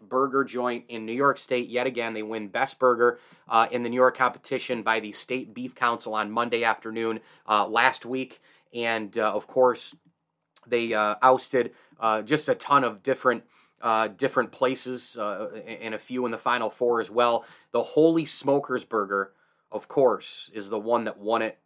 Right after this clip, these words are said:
And so you can go try that. Uh, it's on the menu right now. And, uh, it's just an amazing burger. They're incredible people, a great business.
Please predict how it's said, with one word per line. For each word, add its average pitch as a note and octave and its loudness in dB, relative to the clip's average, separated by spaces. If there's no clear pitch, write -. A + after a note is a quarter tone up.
And G#2+ -12
so A#2 -10
you G#2+ -8
can G2+ -16
go A2+ 0
try B2+ 2
that. A#2+ 0
Uh, G#2 0
it's A2+ -8
on B2+ 6
the C3 -2
menu B2 -2
right A2+ 0
now. A2 0
And, A2 -4
uh, G#2 2
it's A#2 -12
just A#2+ -8
an A#2 -6
amazing A2 -4
burger. G#2+ -2
They're C3 6
incredible A#2 -2
people, A2 -6
a G2+ -10
great A#2+ 0
business. A2 -8